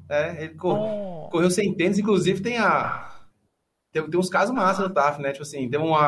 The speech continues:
Speaker 1: uma, acho que até a esposa de um colega nosso lá da sala,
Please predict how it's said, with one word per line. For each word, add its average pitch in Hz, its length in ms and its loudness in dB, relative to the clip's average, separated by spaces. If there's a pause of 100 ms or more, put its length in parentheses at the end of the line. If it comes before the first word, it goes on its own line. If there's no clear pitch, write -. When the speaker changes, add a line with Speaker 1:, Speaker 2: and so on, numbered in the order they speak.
(180)
Speaker 1:
uma, 123 560 2 (360)
acho - 120 -18
que 190 60 -16 (100)
até 208 340 2
a 131 60 0
esposa 147 380 -6
de 151 80 -6
um 151 140 -4
colega 135 260 2
nosso 131 260 2
lá 127 100 0
da 123 140 0
sala, 123 380 -2